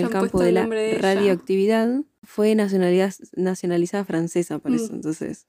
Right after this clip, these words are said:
Speaker 2: todo tiene que ver con todo. Arre. Fue la primera persona en recibir dos premios Nobel en distintas especialidades, física y química. Por otro lado, Berlioz, Louis Hector Berlioz, fue un compositor francés y figura destacada del romanticismo. Su obra más conocida es la Sinfonía Fantástica, estrenada en mil ochocientos treinta.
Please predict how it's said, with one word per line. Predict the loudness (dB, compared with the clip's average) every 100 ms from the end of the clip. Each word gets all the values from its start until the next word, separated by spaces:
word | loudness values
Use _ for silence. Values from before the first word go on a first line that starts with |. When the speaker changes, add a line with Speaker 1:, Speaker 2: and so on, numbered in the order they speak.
| _
Speaker 2:
todo | -2
tiene | 0 -4
que | -4
ver | -8
con | -10 -8
todo. | -10 -8
Arre. | -8 -10 -2
Fue | 2
la | 4
primera | 4 2
persona | 0 -2 -2
en | -2
recibir | -4 0 0 0
dos | -2
premios | 0 0 -2 -4
Nobel | 2 4 4 2 0 -4 -4
en | -4
distintas | -4 -4 -4 -4 -6
especialidades, | -10 -8 -4 0 2 2 0
física | -4 -4 -4
y | -4
química. | -2 -2 0 -4 -6
Por | -2 0
otro | 2 2
lado, | 2 2 0 -4 -6
Berlioz, | 0 2 2 4 4 2 -6 -16 _ _
Louis | 4 4 6 2 0 -6
Hector | -8 -6 -4 -4 0
Berlioz, | 0 2 2 2 2 -6 _
fue | -4
un | -2 -2
compositor | -4 -4 -6 -8 -6 -6 -4
francés | -2 -2 0 -2 -4
y | -4
figura | 0 0 0
destacada | -2 -4 -8 -2 -2
del | 0
romanticismo. | 0 0 0 -4 -4 -2 0 0 -2
Su | -6 -2
obra | 0 0 0
más | -2 -4
conocida | -6 -2 -2
es | 0
la | -4
Sinfonía | -2 -4 -2 -2 -2 -2
Fantástica, | -4 -4 -8 -8 -8 -8 -8
estrenada | -14 -8 -4 -2 0
en | 2
mil | 2 0 -4
ochocientos | -6 -2 -2 -2 -4
treinta. | -2 -2 0 -4 -8